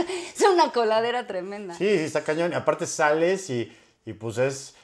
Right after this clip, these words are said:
Speaker 2: digo, algunos tienen la suerte que desde antes, pero la mayoría
Speaker 1: Claro.
Speaker 2: salen a tocar puertas,
Speaker 1: A, a
Speaker 2: ¿verdad?
Speaker 1: mí yo creo que
Speaker 2: ¿Cómo
Speaker 1: me
Speaker 2: fue?
Speaker 1: ayudó, a mí me ayudó mucho entrar al cea la tercera vez que hice casting,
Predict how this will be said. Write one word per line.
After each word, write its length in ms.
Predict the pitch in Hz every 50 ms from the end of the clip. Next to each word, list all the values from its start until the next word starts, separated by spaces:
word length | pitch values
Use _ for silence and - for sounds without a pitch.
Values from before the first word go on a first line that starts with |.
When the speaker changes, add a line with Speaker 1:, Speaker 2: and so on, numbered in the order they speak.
| _ _ -
Speaker 2:
digo, 160 | 139 139 139
algunos 440 | 131 127 135 147 165 180 180 156 -
tienen 180 | - 156 156 151
la 100 | 135 110
suerte 380 | - 135 143 147 135 143 -
que 540 | - 120 113 110 107 104 104 101 95 92 87 82 95 98
desde 260 | 104 107 104 98 131
antes, 300 | 147 165 170 - 147 -
pero 240 | - - 113 113 110
la 120 | 107 107
mayoría 300 | 110 113 113 113 123 131
Speaker 1:
Claro. 140 | 131 113 139
Speaker 2:
salen 180 | 139 147 147 135
a 140 | 120 - -
tocar 360 | 107 98 - 131 131 135 -
puertas, 420 | 135 147 151 147 143 - - 117
Speaker 1:
A, 60 | - -
a 40 |
Speaker 2:
¿verdad? 180 | 101 101 - 311
Speaker 1:
mí 100 | 349 415 427
yo 80 | 466 494
creo 120 | 494 427 427
que 80 | -
Speaker 2:
¿Cómo 100 | 381 339
Speaker 1:
me 60 | -
Speaker 2:
fue? 60 | - 269
Speaker 1:
ayudó, 260 | 240 269 269 277 277
a 120 | - - 254
mí 140 | 285 311
me 80 | 339 359
ayudó 180 | 359 302 269 277
mucho 240 | 285 294 285 -
entrar 260 | 302 285 262 254 262 262
al 120 | 269 277
cea 440 | 269 - 254 226 220 220 233 233 - -
la 160 | 190 202 202
tercera 340 | 196 214 202 - 233 240 247
vez 160 | 240 233 233
que 120 | - 226
hice 160 | 220 226 214 -
casting, 400 | - 175 180 - - 214 220